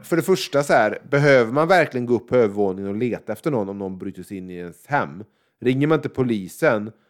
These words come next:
och kanske håller lite koll på övervåningen? Men om man nu, nu känner att man måste ge sig upp med en brödkniv på övervåningen om man är två,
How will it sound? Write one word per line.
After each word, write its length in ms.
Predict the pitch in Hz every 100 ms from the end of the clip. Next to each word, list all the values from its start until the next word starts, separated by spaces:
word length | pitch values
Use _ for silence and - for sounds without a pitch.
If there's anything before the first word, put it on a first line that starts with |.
| _ _ -
och 100 | 117
kanske 220 | 135 110
håller 400 | - 143 113 113
lite 280 | 123 113 -
koll 480 | - - 190 113
på 140 | - 117
övervåningen? 760 | 101 92 92 87 85 76 78 95 _ _ _ -
Men 100 | 131
om 100 | 147
man 160 | 180
nu, 260 | 175 151 139 143
nu 120 | 143
känner 220 | 127 135 117
att 80 |
man 140 | 117 123
måste 440 | 151 147 - -
ge 140 | 151 165
sig 360 | - 185 180 - _ _ _ _ 151
upp 280 | 117 -
med 100 | 123
en 80 | 117
brödkniv 680 | 113 127 107 87 - 107 98
på 140 | -
övervåningen 680 | 113 98 92 82 87 87 80
om 80 | 104
man 120 | 104
är 40 | 95
två, 580 | - - 190 90 82